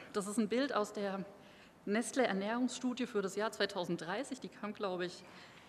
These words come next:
zwanzig fünfzehn raus, wenn ich mich nicht irre. Und da war In-vitro-Fleisch eben eine der möglichen Alternativen, wie wir in Zukunft essen. Und das war so eine äußerst visionäre Idee, dass wir im Büro in die Kantine gehen und dann haben wir da unseren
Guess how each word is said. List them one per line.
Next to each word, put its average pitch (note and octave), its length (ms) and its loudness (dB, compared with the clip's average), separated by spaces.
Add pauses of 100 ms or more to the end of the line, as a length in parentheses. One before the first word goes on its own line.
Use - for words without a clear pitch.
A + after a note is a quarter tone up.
(340)
zwanzig G3+ 420 2
fünfzehn - 480 2
raus, B3+ 240 2
wenn - 100 -14
ich - 60 -10
mich A#3 160 -2
nicht - 120 -6
irre. C4 240 0 (960)
Und G#3 140 2
da A3+ 140 10
war A#3 100 10
In-vitro-Fleisch A3+ 540 6
eben G#3 140 2
eine A3+ 200 6
der G3+ 100 8
möglichen G#3+ 500 4
Alternativen, G3 680 4
wie G#3 100 0
wir G#3 100 0
in F3+ 100 -2
Zukunft - 420 -2
essen. D#4 300 4 (480)
Und G#3+ 160 6
das C4+ 160 6
war C4+ 80 10
so A3+ 80 4
eine F#3+ 340 4 (220)
äußerst A#3 380 6
visionäre E3+ 440 2
Idee, G#3 300 -2
dass A3+ 220 -4
wir E3 200 0 (560)
im G3+ 120 6
Büro G#3 280 8
in C4+ 80 10
die F#3 60 4
Kantine B3 460 4
gehen A#3 260 2
und F#3 140 0
dann E3+ 140 0
haben F3+ 100 0
wir E3+ 80 2
da E3+ 40 4
unseren E3+ 280 2